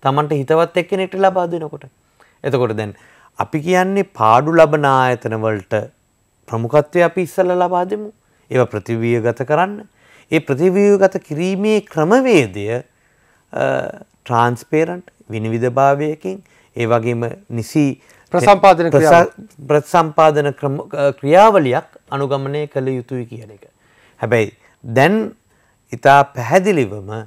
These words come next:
Speaker 1: එවැනි මාර්ගයක් නැතුව මේ රාජ්‍ය ආයතන සියල්ලම තමන්ට හිතවත්, අ, තමන්ගේට සහයෝගය ලබා දෙන,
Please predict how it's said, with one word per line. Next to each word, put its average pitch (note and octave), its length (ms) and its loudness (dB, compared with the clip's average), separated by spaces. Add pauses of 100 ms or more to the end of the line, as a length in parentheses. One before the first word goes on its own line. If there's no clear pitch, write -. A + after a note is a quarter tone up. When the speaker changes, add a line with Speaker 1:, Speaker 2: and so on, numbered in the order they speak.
(440)
Speaker 1:
එවැනි D3+ 520 -2 (760)
මාර්ගයක් C3 640 0 (100)
නැතුව B2+ 420 -2 (640)
මේ E3 960 -2 (240)
රාජ්‍ය D3 500 4
ආයතන C#3+ 420 2
සියල්ලම D3+ 640 2 (540)
තමන්ට C3+ 500 0 (100)
හිතවත්, C3 560 0 (520)
අ, G#2+ 100 -6 (480)
තමන්ගේට C3+ 1040 -2
සහයෝගය D#3+ 760 2
ලබා G#2 340 0
දෙන, G2+ 320 -12